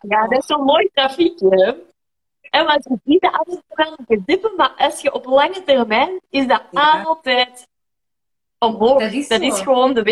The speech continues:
Speaker 2: wordt
Speaker 1: wereldeconomie, hè.
Speaker 2: altijd maar
Speaker 1: Allee,
Speaker 2: meer en meer waarde
Speaker 1: globaal
Speaker 2: gecreëerd.
Speaker 1: gezien dan.
Speaker 2: En vandaar is het zo belangrijk, eh,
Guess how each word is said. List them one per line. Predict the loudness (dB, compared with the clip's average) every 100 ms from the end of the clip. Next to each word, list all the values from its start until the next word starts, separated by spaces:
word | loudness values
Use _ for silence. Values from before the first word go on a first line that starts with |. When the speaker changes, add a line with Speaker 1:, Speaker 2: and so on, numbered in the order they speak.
| 0
Speaker 2:
wordt | 0 -4
Speaker 1:
wereldeconomie, | -4 0 -2 0
hè. |
Speaker 2:
altijd | 0 0 0
maar |
Speaker 1:
Allee, | 0 0
Speaker 2:
meer | -2 -6
en | -8
meer | -8 -8 -8
waarde | -8 -4
Speaker 1:
globaal | 0 2 2
Speaker 2:
gecreëerd. | 0 -6
Speaker 1:
gezien | -6 -4
dan. | -2 -4 -6 _
Speaker 2:
En | -10 -8
vandaar | -8 -6 -6 -6
is | -10
het | -14
zo | -12
belangrijk, | -8 -8 -8 -10 -12
eh, | -14